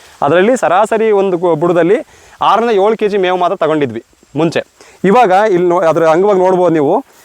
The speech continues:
ಇದರಲ್ಲಿ ಎಷ್ಟು ಸ್ಟೆಮ್, ಸ್ಟೆಮ್ಸ್ ಇದೆ ಅಂತ, ಅಂತಂದ್ರೆ ಬೇರೆ ತಳಿಗಳಲ್ಲೆಲ್ಲ ಏನತ್ತೆ ಹದಿನಾಲ್ಕು, ಹದಿನೈದು, ಹೈಯೆಸ್ಟ್ ಅಂದ್ರೆ ಇಪ್ಪತ್ತು ಬರುತ್ತೆ.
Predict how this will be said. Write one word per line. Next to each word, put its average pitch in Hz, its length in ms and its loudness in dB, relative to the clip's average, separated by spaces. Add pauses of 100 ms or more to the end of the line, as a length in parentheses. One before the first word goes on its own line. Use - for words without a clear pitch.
(140)
ಇದರಲ್ಲಿ 202 260 2
ಎಷ್ಟು 196 360 -2
ಸ್ಟೆಮ್, 196 280 -2
ಸ್ಟೆಮ್ಸ್ 208 340 -4
ಇದೆ 214 100 -2
ಅಂತ, 208 160 -2
ಅಂತಂದ್ರೆ 165 640 0
ಬೇರೆ 233 400 2
ತಳಿಗಳಲ್ಲೆಲ್ಲ 196 500 0
ಏನತ್ತೆ 165 500 0
ಹದಿನಾಲ್ಕು, 185 480 0
ಹದಿನೈದು, 170 300 -2
ಹೈಯೆಸ್ಟ್ 220 400 -4
ಅಂದ್ರೆ 214 140 -4
ಇಪ್ಪತ್ತು 160 300 -6
ಬರುತ್ತೆ. 139 240 -4